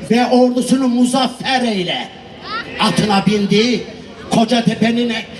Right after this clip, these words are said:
en uç noktalarına gitti ve oradan Kocatepe'de Mustafa Kemal Paşa,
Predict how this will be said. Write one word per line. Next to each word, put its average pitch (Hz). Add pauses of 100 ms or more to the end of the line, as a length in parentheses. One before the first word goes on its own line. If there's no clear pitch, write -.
(140)
en 294
uç 262
noktalarına 202
gitti 233 (920)
ve 262
oradan 247 (840)
Kocatepe'de 247 (1300)
Mustafa 190
Kemal 190
Paşa, 185